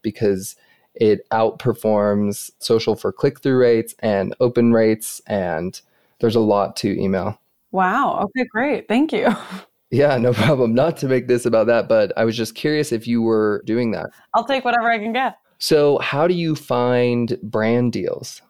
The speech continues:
Speaker 1: Are you just cold outreaching?
Speaker 2: I'll do a mix of things. I have a manager who I love very much. Noah at underscore talent is just an absolute gem. And so I know that I'm always, you know, on his mind of, like,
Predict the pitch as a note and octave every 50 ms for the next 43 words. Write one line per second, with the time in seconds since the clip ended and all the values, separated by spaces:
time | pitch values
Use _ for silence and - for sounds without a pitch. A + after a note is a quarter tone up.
0 | _ _ _ - A2+ G#2 A2 A#2 B2+ C3 C3 B2+ C3 B2 - - - - B2+ B2+
1 | B2+ A#2 A2+ A2 A2+ - C3 C3+ C3+ C3 - D#3 D3 D#3 D#3+ D#3 - _ _ _
2 | _ _ _ _ _ _ _ _ - B3 C4 D4 D#4+ F4+ - - F#4 F#4 F4+ E4+
3 | E4 D4+ C4 - - - A#3 A#3 A3+ A3+ A3 A3+ - - G3 - G#3+ G3 G3+ G3
4 | A3+ - A#3 A#3+ B3 B3 A#3+ A3+ A3 G#3+ A3 A3+ G#3 G#3 A3+ A3+ G3 A3 A3+ A3
5 | G3 G3 G3 G3 F#3+ F#3+ F3+ F3 F3+ G#3+ G#3 G#3 G#3+ G#3 G3+ F#3+ F#3 F3+ - -
6 | - F3+ G3 G3 G3 G3 G3 F#3+ - - F#3 - - F#3 F#3 F#3 F#3+ - - F#3
7 | F3+ F3 - F3+ F3 F3 F3 - - F3+ D3 D#3+ F3+ D3+ - - - - - _
8 | _ _ _ - G#3 A3+ A3+ - - A#3 A3 G3+ F#3 F#3+ G3 F3+ F3 F3 F3 E3+
9 | - - F#3 E3+ - - F#3 F3+ F3 E3+ E3+ - _ _ _ _ _ _ _ _
10 | _ - G#3 A3 A3+ A3+ A3+ G3+ A3 G#3 G#3 G#3 G#3 G#3 G#3 G#3 G#3 G3+ G3+ F#3+
11 | - - - A3+ A3+ G#3+ G#3 G#3 G3+ G3+ G#3 G#3 G#3 A3 G3+ - G#3 G3+ G3+ G3+
12 | G3+ G3+ G3+ F#3 - F#3+ F#3 F#3 F#3 -